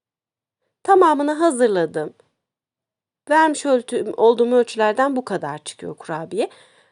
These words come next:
Önceden ısıtmış olduğum yüz seksen derece fırında pişmeye gönderiyorum.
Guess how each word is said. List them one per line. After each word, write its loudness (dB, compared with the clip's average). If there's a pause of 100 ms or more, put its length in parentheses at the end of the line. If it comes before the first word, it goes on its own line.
(100)
Önceden 2
ısıtmış -6
olduğum -4
yüz -4
seksen -2
derece -6
fırında -2 (420)
pişmeye -2
gönderiyorum. -12